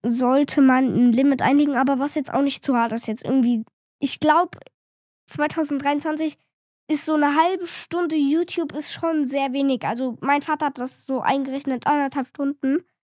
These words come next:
Und die sind schon für mich sehr wenig. <clears throat> Also reicht nicht so wirklich.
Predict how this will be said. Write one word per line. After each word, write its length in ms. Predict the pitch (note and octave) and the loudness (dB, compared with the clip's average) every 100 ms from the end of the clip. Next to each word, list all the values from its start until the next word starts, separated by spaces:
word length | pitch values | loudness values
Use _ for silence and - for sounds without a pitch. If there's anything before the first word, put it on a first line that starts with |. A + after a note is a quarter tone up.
| _ _ _ _ _ _ - | _ _ _ _ _ _ -2
Und 360 | C#4 C4+ A#3+ - | 2 2 2 6
die 160 | D#4 | 6
sind 240 | B3 C4+ B3+ | 6 0 0
schon 200 | C#4 C4 | -2 -2
für 140 | C#4+ | 0
mich 400 | C4+ C4+ - - | 0 0 -4 -10
sehr 540 | C#4 B3+ C4+ C#4 C#4 B3 | -8 -4 0 2 2 2
wenig. 380 | C4+ C#4 D4 - _ _ _ _ - | 0 -2 -4 -12 _ _ _ _ 2
<clears throat> 280 | A#2 F3+ B3+ _ _ C#4 | 4 4 2 _ _ -4
Also 240 | C4 C4 - _ | -2 -4 -6 _
reicht 480 | C4 C#4 C#4+ D4+ - | -2 2 2 0 -2
nicht 160 | D#4 - | -2 0
so 160 | D4+ | 0
wirklich. 520 | D4 D#4+ F#4+ G#4+ - | 0 -2 -2 -2 -4